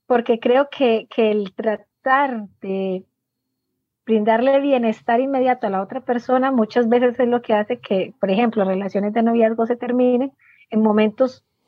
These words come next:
súper importantes para la otra persona, porque yo como novia me harté de que todo lo que hago, porque este se sienta bien, no le funciona,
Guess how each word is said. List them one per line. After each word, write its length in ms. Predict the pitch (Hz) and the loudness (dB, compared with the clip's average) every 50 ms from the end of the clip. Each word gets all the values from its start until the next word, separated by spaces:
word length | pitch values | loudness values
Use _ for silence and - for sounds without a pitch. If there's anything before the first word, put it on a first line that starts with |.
| _ _ | _ _
súper 500 | - - - - - 339 349 - 294 254 | -20 -20 -18 -4 -2 -2 0 2 2 2
importantes 600 | 247 247 220 226 220 220 - 254 247 233 269 262 | 2 0 0 0 0 2 2 0 0 0 -6 -8
para 160 | - - 262 262 | -4 -2 0 2
la 100 | 262 262 | 2 0
otra 140 | 262 277 | 0 -4
persona, 400 | 277 285 285 277 285 277 269 269 | -4 -4 -4 -2 -2 -2 -4 -4
porque 300 | 233 226 214 - 214 202 - _ _ _ _ _ _ _ _ | -6 -8 -8 -8 -12 -14 -14 _ _ _ _ _ _ _ _
yo 160 | - 262 262 | 0 0 0
como 240 | 262 294 294 311 311 | 2 0 0 2 2
novia 460 | 311 311 311 311 311 320 330 370 359 - _ _ | 2 4 4 4 4 4 2 0 0 -6 _ _
me 180 | - 220 220 220 | 0 2 2 4
harté 400 | 214 214 214 214 220 - - 269 | 4 4 2 0 -2 0 2 2
de 340 | 262 277 294 311 311 311 311 | 4 4 6 4 2 2 0
que 180 | - 285 247 226 | -4 -4 -4 -4
todo 240 | - - 254 269 | -2 0 2 2
lo 140 | 294 302 294 | 2 2 0
que 160 | 294 - 285 | 0 0 2
hago, 340 | 269 277 277 277 294 302 302 _ | 2 2 2 0 0 -4 -6 _
porque 360 | - 262 262 247 233 233 247 | -6 -4 -4 -4 -4 -4 -6
este 120 | 240 240 277 | -6 -4 -6
se 80 | 285 | -4
sienta 320 | 285 285 277 262 - 294 285 | -2 -2 -4 -2 0 0 2
bien, 400 | 302 311 294 269 240 214 202 202 | 2 2 2 2 0 -2 -2 -4
no 120 | 208 208 | -4 -4
le 100 | 226 254 | -4 -4
funciona, 600 | 254 - 277 285 277 - 311 302 294 294 349 359 | -6 -8 -10 -12 -8 -8 -6 -6 -6 -6 -8 -10